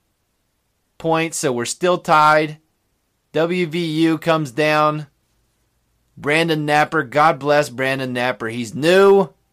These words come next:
He's gonna get better. But from the top of the key,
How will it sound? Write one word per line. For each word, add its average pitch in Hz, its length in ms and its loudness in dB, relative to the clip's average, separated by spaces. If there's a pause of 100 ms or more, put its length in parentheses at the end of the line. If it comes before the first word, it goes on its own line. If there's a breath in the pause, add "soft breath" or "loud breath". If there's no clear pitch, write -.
(120)
He's 120 200 -10
gonna 170 260 0
get 170 240 0
better. 120 520 0 (760)
But 120 380 -2 (260)
from 165 240 0
the 190 80 2
top 180 300 4
of 185 60 -2
the 185 80 -2
key, 120 560 -2